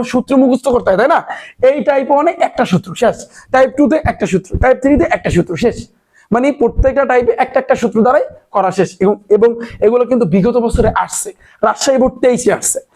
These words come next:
So এইভাবে কিন্তু ভাইয়া তোমাদের জন্য সতেরোটা অধ্যায় সুন্দরভাবে সাজাইছি। So তুমি যদি এমসিকিউ তে তিরিশে তিরিশ পাইতে চাও ভাইয়া, তাহলে তোমার এই টাইপ ভিত্তিক এমসিকিউ করা লাগবে, হিসাব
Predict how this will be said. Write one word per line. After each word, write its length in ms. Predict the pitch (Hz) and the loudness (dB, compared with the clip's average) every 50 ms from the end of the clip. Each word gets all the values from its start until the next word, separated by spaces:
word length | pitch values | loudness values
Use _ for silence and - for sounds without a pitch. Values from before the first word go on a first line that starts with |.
| - - - - - | -20 -20 -12 -4 -2
So 60 | 214 - - | -2 0 0
এইভাবে 360 | 247 277 285 302 294 294 285 | 0 0 2 0 0 0 2
কিন্তু 180 | 220 285 254 262 | 2 2 2 2
ভাইয়া 160 | 247 240 226 | 2 0 0
তোমাদের 300 | 196 220 208 220 220 214 175 | 0 0 0 2 2 2 2
জন্য 300 | 202 196 214 - - - - _ _ - | 2 2 2 0 -4 -10 -20 _ _ -10
সতেরোটা 440 | - - 233 226 - 247 240 240 | -4 -2 -2 0 2 2 2 2
অধ্যায় 380 | 220 - 185 220 190 180 208 180 | 0 0 0 -2 0 0 -2 0
সুন্দরভাবে 580 | 180 - 220 220 220 214 226 240 226 226 202 196 | 0 0 0 2 2 2 2 2 0 0 0 0
সাজাইছি। 380 | 196 208 190 190 180 180 - - _ - - _ _ - | 0 0 0 0 -2 -4 -6 -12 _ -16 -20 _ _ -4
So 80 | 247 | -4
তুমি 280 | 240 247 269 285 302 339 294 | -2 0 0 2 2 2 2
যদি 500 | 277 294 285 277 311 320 320 330 330 320 - - - - - | 2 0 2 2 2 2 2 2 0 -2 -4 -4 -4 0 2
এমসিকিউ 580 | 233 254 262 254 - - 269 262 233 285 269 | 2 2 2 0 0 0 0 2 2 2 2
তে 120 | 226 302 302 | 2 0 -2
তিরিশে 420 | - - 262 254 262 254 269 285 | 0 0 2 2 2 2 2 0
তিরিশ 380 | 277 285 269 240 247 226 - - | 0 0 0 2 2 0 0 -2
পাইতে 360 | 240 214 208 - 220 226 - | -2 -2 -2 -2 -2 -2 -2
চাও 200 | - 240 254 277 | -2 -2 0 0
ভাইয়া, 240 | 254 247 247 262 233 175 - - - - - - | 2 0 0 0 0 -2 -4 -8 -16 -16 -8 -2
তাহলে 200 | - 208 226 220 | -2 -2 -2 -2
তোমার 260 | - 240 233 247 240 233 - - | -2 -2 0 0 0 -2 0 0
এই 140 | 233 262 269 202 | 0 0 0 0
টাইপ 200 | - 220 214 170 | 0 0 0 0
ভিত্তিক 340 | 160 - - - 254 202 | -4 -4 -2 -2 -2 0
এমসিকিউ 400 | 233 220 202 - - 226 208 269 - - - | 0 -2 -2 -2 -2 -2 0 0 -2 -2 0
করা 300 | 233 214 196 190 190 196 | 0 0 2 2 0 0
লাগবে, 480 | 196 196 170 165 - - - - - - - _ _ _ _ _ _ _ _ _ _ _ - | 0 -2 -2 -2 -4 -8 -4 -2 -2 -2 -2 _ _ _ _ _ _ _ _ _ _ _ -4
হিসাব 240 | 196 - 214 208 | -2 0 0 0